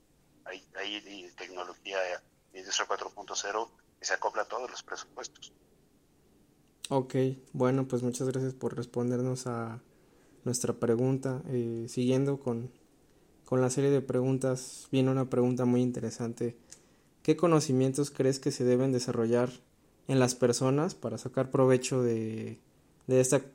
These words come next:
Speaker 2: de estas tecnologías? ¿Crees que si se desarrollan ciertas habilidades en el personal, eh, operarían mejor? ¿O cuál es tu punto de vista?
Speaker 1: Yo veo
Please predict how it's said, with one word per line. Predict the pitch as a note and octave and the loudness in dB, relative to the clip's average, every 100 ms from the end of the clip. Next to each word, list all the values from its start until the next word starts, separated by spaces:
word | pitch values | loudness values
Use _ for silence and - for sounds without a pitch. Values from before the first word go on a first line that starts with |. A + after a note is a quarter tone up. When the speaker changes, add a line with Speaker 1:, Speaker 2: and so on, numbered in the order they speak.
| - | 0
Speaker 2:
de | C3+ | 2
estas | C3+ - C#3+ | 2 2 0
tecnologías? | C3 B2+ A#2+ A#2 - A#2+ A2 - - - | -2 -2 -4 -2 0 -2 -2 -12 -18 -6
¿Crees | A#2+ C3 | 0 0
que | C3 D3 C3 A#2 A2+ A2 - _ _ _ _ _ _ - | 2 2 4 2 0 -6 -10 _ _ _ _ _ _ -4
si | C3+ | -2
se | C3 | 4
desarrollan | B2+ B2 B2+ C3 C3+ | 2 4 4 4 4
ciertas | C3+ C3 C#3 C3 | 0 0 0 -2
habilidades | B2 A#2+ A#2+ B2 C3 C3 | -2 0 2 2 0 -2
en | A#2 A2+ A2 A2 A#2+ - _ - _ - | -6 -6 -6 -8 -10 -18 _ -20 _ -8
el | B2+ B2 | -4 0
personal, | B2 B2+ A#2+ B2 B2 A#2+ B2 - - _ _ - - | 0 2 2 2 0 -2 -8 -20 -20 _ _ -18 -6
eh, | C#3 B2 B2 A#2 | -2 0 0 -2
operarían | B2 B2+ B2 B2+ C3 | 0 2 4 4 4
mejor? | B2+ B2 C#3 - - - - | 2 4 2 2 -12 -20 -8
¿O | - A#2+ A#2 A2+ A2+ A2+ A#2 - _ _ _ _ _ - - | -2 0 -2 -4 -6 -8 -10 -14 _ _ _ _ _ -10 2
cuál | C3 | 2
es | B2+ C3+ | 4 0
tu | B2+ | 0
punto | B2+ B2 | 0 2
de | A#2+ | 2
vista? | A2+ A2+ - - _ _ _ _ _ - _ _ _ - - - | 2 -2 -8 -20 _ _ _ _ _ -20 _ _ _ -20 -20 -12
Speaker 1:
Yo | E3+ | -8
veo | F3 G3 F#3+ F3+ - | -2 2 4 4 2